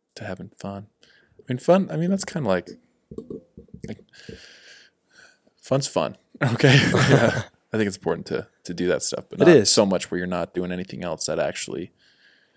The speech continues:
Speaker 1: like, pushes ya. Yeah.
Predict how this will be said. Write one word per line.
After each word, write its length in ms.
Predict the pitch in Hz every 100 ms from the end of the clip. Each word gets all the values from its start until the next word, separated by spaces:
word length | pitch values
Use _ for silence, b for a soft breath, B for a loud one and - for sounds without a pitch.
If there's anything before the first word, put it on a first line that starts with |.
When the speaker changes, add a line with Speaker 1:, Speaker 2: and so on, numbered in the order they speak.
| b b b _ _ _
Speaker 1:
like, 200 | - - _ _ _ _
pushes 340 | 85 - -
ya. 160 | 62 - _ _ _ _ _ _ _ _ - _ _ _ _
Yeah. 220 | - -